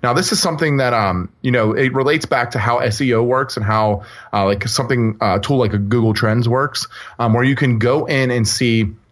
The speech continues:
how many people are creating content based around this, how many, you know, how many photos are, are, are here,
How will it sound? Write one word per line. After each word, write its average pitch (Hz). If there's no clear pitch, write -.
how 101
many 151
people 143
are 123
creating 113
content 107
based 101
around 95
this, 120
how 113
many, 107
you 95
know, 117
how 120
many 139
photos 113
are, 101
are, 107
are 101
here, 123